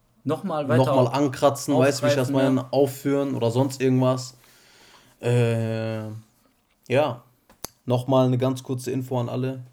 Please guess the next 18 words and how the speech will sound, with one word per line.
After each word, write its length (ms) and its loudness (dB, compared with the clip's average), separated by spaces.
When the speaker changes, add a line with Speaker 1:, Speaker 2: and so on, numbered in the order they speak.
Speaker 2:
Wir 120 -12
haben 120 0
uns 140 -2
vorgenommen, 460 0
dass 180 -8
wir 80 -4
jede 240 0
Woche 240 -4
einen 160 -4
Podcast 500 -4
raushauen. 520 -2
Speaker 1:
Ja. 260 -2
Speaker 2:
Vielleicht 340 -2
auch 140 -4
zwei, 320 0
lasst 240 -4
euch 160 -8
überraschen. 580 -4